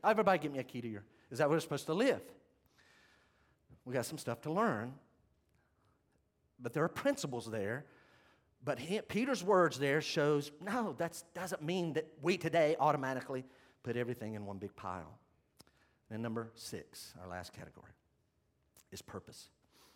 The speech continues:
What is the purpose? So to understand the purpose that Luke wrote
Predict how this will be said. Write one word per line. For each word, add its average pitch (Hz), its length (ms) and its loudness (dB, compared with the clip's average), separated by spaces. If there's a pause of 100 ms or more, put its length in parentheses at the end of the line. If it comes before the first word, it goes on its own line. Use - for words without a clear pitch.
(1000)
What 156 140 2
is 156 100 -2
the 131 60 -12
purpose? - 600 -6 (1700)
So 147 160 -2
to 147 100 4
understand 190 560 2
the 170 60 -2
purpose 196 600 4
that 156 120 2
Luke 156 380 0
wrote 160 360 4